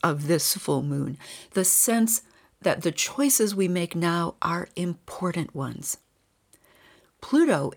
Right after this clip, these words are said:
is very powerful, too, as they are not moving. Just before the upcoming new moon eclipse, Pluto will turn direct and begin moving toward Aquarius. Mercury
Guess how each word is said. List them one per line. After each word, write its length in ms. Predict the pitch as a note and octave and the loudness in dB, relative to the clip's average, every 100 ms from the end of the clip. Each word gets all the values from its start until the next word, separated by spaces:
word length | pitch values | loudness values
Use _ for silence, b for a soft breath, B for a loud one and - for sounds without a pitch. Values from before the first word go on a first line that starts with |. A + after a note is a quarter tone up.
| - | 0
is 260 | D#3 D3 | 2 2
very 340 | C#3 E3+ E3 D3+ | 2 4 4 0
powerful, 680 | - - D4 D3 - C3+ | 0 0 2 2 0 -2
too, 500 | - - F4 F3 G#2+ - | 0 4 4 6 0 -2
as 360 | F#3 G3+ E3+ | -2 -2 -2
they 240 | C3+ G#3+ A#3+ | -2 -2 -2
are 140 | A3+ | -2
not 280 | A3 A3+ A#3 | 0 0 0
moving. 440 | G3+ C4 D#3 - - _ _ _ _ _ _ _ _ _ _ - | 2 4 2 -4 -10 _ _ _ _ _ _ _ _ _ _ -2
Just 360 | G3 A#3+ - | 0 0 0
before 480 | C4 A#3 - G3 F3 | -2 -2 -2 -2 0
the 180 | D#3+ - | -2 -2
upcoming 680 | F3 F#3+ - F#3 D#3+ D3+ D#3 | -2 -2 -4 -2 0 0 -2
new 160 | E3+ F3 | -2 -2
moon 260 | E3 D#3 | -2 -2
eclipse, 680 | C#3 - - C4 E3+ - - - B B B _ | -4 -8 -2 0 0 -2 -6 -8 B B B _
Pluto 380 | - B3 A#3+ A3 | 0 2 2 2
will 180 | F3 | 0
turn 380 | D#3 - F#3 F3 | -4 -4 -4 -2
direct 640 | D#3+ C#3+ D3+ F#3+ C4+ - - _ _ _ - | -4 -4 -2 -2 -4 -12 -16 _ _ _ -6
and 120 | E3+ | -2
begin 340 | G3 G3 G3+ F3 | 0 2 2 0
moving 320 | D3 D#3+ D#3 | -2 -4 -4
toward 220 | F3+ D#3+ | -4 -4
Aquarius. 680 | D3+ - D#3 D3 C#3+ - - _ _ _ _ _ _ _ _ _ _ _ _ b b b b _ - | -4 -6 -4 -4 -8 -10 -14 _ _ _ _ _ _ _ _ _ _ _ _ b b b b _ 2
Mercury 840 | G#3+ C#4 E4+ - D#3+ B2+ C#3 | 6 6 4 -2 -4 -2 -8